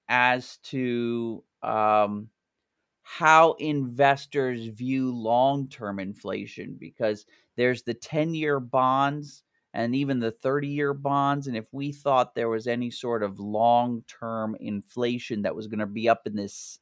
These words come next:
you know, six, seven percent number, those numbers would start to go up. And they're still around something that's quite digestible, like two percent, which is the Fed target for growth for the U S. So,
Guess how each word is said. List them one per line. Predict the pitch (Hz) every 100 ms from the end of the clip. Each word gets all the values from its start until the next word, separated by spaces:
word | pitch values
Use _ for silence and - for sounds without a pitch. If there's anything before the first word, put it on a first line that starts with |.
| _
you | - 107
know, | 110
six, | - - 131 - -
seven | 135 120 113
percent | - 107 - 135 107
number, | 104 107 104 104 101 _ _ - _
those | 127 143 156
numbers | 147 139 131 123 120
would | 117 107
start | - 123 120 120
to | 110
go | 107 110 -
up. | - 117 - _ _ _ _ -
And | 135
they're | 143
still | 143 196 180 156 - -
around | - 117 135 131 131
something | 127 139 131 127
that's | 120 107 - _
quite | _ 139 135 - _ 123 - _
digestible, | 117 117 120 123 - 87 98
like | 98 98
two | - 135
percent, | 123 110 - 131 107 -
which | 110 107
is | 110
the | - 101
Fed | - 120 107
target | - 117 113 107 -
for | 95
growth | - 104 107 -
for | 107
the | 101
U | 101 101
S. | 107 82
So, | - 113 104